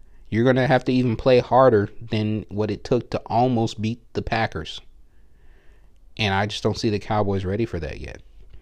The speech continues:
Number one, they don't have the leadership in Mike McCarthy. Two, Dak is hot, cold, hot, cold, gonna throw too much. Then they don't run the football enough. You got Tony Pollard in, who's doing well.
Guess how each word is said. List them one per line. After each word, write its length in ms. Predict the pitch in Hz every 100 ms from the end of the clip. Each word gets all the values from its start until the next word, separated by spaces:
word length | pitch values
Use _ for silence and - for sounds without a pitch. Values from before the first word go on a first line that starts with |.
| - - - - - -
Number 240 | 104 98
one, 200 | 95 120
they 80 | 107
don't 120 | 92
have 160 | 98 90
the 80 | 90
leadership 540 | 90 104 - 90 -
in 160 | 87 82
Mike 260 | 87 80
McCarthy. 540 | 82 - 95 98 80 - - - - - - - - - -
Two, 420 | - 135 98 101 - - - - 85
Dak 400 | 101 101 110 -
is 340 | 104 104 101
hot, 340 | - 110 110
cold, 380 | - 110 110 110
hot, 320 | - 107 107
cold, 480 | - 107 101 101 104 - - - - -
gonna 220 | - 104 98
throw 260 | 110 107
too 220 | 98 113
much. 480 | 98 98 98 98 - - - - -
Then 120 | 98
they 120 | 98
don't 220 | 104 104
run 160 | 104 104
the 60 |
football 460 | 98 120 98 101 104
enough. 380 | 101 98 98 - - - -
You 100 | - 95
got 240 | 104 -
Tony 300 | - 113 107
Pollard 500 | - 123 117 117 107
in, 260 | 101 101 98
who's 220 | 104 98
doing 400 | 98 113 123 113
well. 360 | 113 92 92